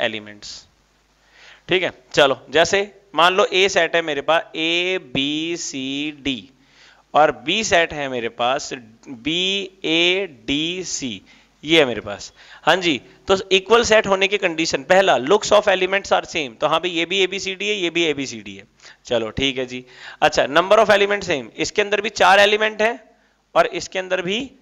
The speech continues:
चार एलिमेंट हैं, ये भी सेम हो गया। Ignore the arrangement, भाई ये एबीसीडी है, ये एबीसीडी है,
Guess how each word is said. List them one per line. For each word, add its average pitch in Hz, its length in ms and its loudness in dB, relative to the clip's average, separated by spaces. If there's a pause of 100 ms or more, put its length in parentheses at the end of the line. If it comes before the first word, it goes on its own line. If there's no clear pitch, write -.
(260)
चार 156 240 6
एलिमेंट 120 460 -2
हैं, 107 160 -16
ये 120 160 -4
भी 139 100 -4
सेम 143 220 -6
हो 131 120 -6
गया। 131 180 -10 (380)
Ignore 208 320 4
the 226 100 4
arrangement, 147 460 0
भाई 180 140 2
ये 220 160 2 (160)
एबीसीडी 190 720 0
है, 123 180 2
ये 160 140 -2 (200)
एबीसीडी 185 1700 -2
है, 143 180 2